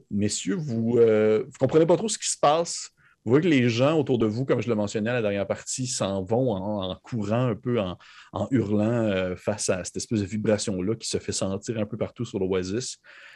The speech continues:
Et, euh, le, le menhir, comme je le men-, comme je l'avais dit, il y a des espèces de, de, de, de symboles, des, des lettres qui apparaissent, euh, sur celui-ci, mais que, du moins, a priori, vous ne connaissez pas du tout. Qu'est-ce que vous faites ?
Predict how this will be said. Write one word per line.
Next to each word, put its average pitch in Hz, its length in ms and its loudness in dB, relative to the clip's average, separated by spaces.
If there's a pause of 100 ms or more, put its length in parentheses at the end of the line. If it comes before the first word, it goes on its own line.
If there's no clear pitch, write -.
(160)
Et, 98 380 2
euh, 95 420 0
le, 92 320 0
le 95 140 0
menhir, 104 320 2
comme 110 100 0
je 107 80 -4
le 104 60 0
men-, 92 320 -4
comme 113 140 -4
je 104 100 -4
l'avais 92 160 0
dit, 92 140 -6
il 127 60 0
y - 20 2
a 113 40 0
des 92 160 -4
espèces 107 300 -4
de, 101 200 -2 (380)
de, 101 160 4
de, 92 380 -2 (160)
de 92 120 -4
symboles, 110 680 2
des, 92 240 -2
des 90 200 -4
lettres 101 400 -2
qui - 160 -2
apparaissent, 95 760 -4
euh, 82 140 -4
sur - 200 -8
celui-ci, 92 560 -6 (340)
mais 90 260 -2
que, 85 500 -2
du 87 180 -6
moins, 101 300 0
a 90 60 -4
priori, 90 360 -2
vous 95 200 -8
ne 80 220 -10
connaissez 90 460 -8
pas 95 160 -2
du - 200 -10 (100)
tout. - 100 -18 (760)
Qu'est-ce - 280 -6
que - 140 -10
vous - 260 -12
faites ? - 840 -12